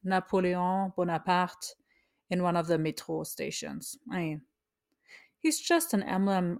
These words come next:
of, you know, French history. Of course, there will be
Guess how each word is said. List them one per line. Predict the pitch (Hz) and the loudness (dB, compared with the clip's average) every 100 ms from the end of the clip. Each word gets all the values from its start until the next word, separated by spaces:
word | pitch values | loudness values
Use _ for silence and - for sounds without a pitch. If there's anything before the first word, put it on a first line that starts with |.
| - | -2
of, | 175 160 - | 0 0 0
you | 208 | -2
know, | 160 151 | -2 -2
French | 156 - 180 175 - | -6 0 0 0 -2
history. | - 165 - 185 160 - | -4 -2 -2 0 0 2
Of | 185 196 | 0 0
course, | - - 196 196 - - - _ _ _ _ _ _ _ _ _ | -6 2 2 2 0 -8 -12 _ _ _ _ _ _ _ _ _
there | 170 165 | 2 4
will | 170 175 | 4 4
be | 170 160 156 160 156 | 2 -2 -2 -6 -10